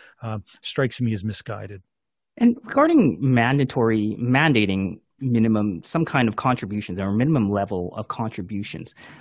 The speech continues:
Speaker 2: like, are you against that as a, as an idea itself, that there must be at least some kind of minimum, or, uh, like, 'cause we're talking about, uh, what you, you spoke about is that the data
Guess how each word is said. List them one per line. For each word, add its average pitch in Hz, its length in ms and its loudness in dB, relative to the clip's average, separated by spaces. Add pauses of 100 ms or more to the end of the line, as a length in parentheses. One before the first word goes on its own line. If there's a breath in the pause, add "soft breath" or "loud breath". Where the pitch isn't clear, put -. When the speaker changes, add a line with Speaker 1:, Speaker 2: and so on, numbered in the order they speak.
Speaker 2:
like, 156 120 0
are 160 100 4
you 196 180 2
against 143 480 2
that 120 260 4
as 107 280 -4
a, 90 480 -6
as 104 180 -6
an 98 80 -4
idea 98 300 -2
itself, 110 260 -2
that 98 160 -2
there 101 80 -2
must 107 180 0
be 104 80 -4
at 95 80 -4
least 101 200 -6
some 113 120 0
kind 95 280 -6
of 87 120 -8
minimum, 135 720 0
or, 110 400 2 (340 loud breath)
uh, 90 140 -2 (240)
like, 107 320 -8 (400)
'cause 135 160 -4
we're 151 80 2
talking 147 300 4
about, 120 320 4 (200)
uh, 113 60 -8 (260)
what 131 280 -8
you, 120 240 0
you 120 260 0
spoke 123 260 0
about 107 200 0
is 110 80 -4
that 104 180 -2
the 110 80 -2
data 147 380 2